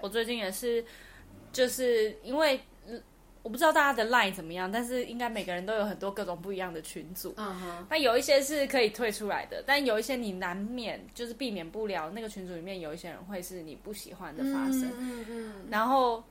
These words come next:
Speaker 1: 突然有某一个群组，就是大家，就是很多人，
Speaker 2: 对。
Speaker 1: 就一次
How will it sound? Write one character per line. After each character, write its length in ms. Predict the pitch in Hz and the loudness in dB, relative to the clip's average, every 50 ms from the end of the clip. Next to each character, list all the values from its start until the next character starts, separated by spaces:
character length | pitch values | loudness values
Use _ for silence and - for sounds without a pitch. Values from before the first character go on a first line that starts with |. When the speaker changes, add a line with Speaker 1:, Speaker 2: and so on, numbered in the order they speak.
| - - - | -20 -12 -6
Speaker 1:
突 140 | - 269 277 | 0 4 6
然 180 | 269 240 220 | 6 6 6
有 160 | 208 202 185 185 | 4 0 -2 -2
某 240 | 196 208 208 202 | 0 0 0 0
一 60 | 214 226 | 0 2
个 140 | 233 233 | 2 2
群 300 | 214 214 - 202 190 190 190 | 2 0 -4 -8 -8 -8 -8
组， 200 | - 220 202 185 | -8 -8 -6 -6
就 160 | 180 202 208 | -6 -6 -8
是 100 | 214 214 226 | -8 -6 -4
大 100 | 226 208 | -4 -4
家， 340 | 196 190 190 190 190 208 208 | -4 -2 -2 -4 -4 -6 -8
就 100 | - 226 | -10 -8
是 140 | 208 214 233 | -6 -4 -2
很 220 | 214 214 202 175 | -2 -2 -2 -2
多 220 | 175 190 202 202 208 | -2 0 0 0 2
人， 280 | 202 175 147 - - - - - - - - - - - - - | 2 0 0 -2 -6 -12 -18 -20 -20 -20 -20 -20 -20 -20 -20 -16
Speaker 2:
对。 100 | - 202 190 180 - - - - - | -14 -12 -12 -12 -14 -16 -18 -6 0
Speaker 1:
就 120 | - 233 | 0 2
一 80 | - 226 | 2 2
次 240 | 214 - 247 240 | 0 0 0 0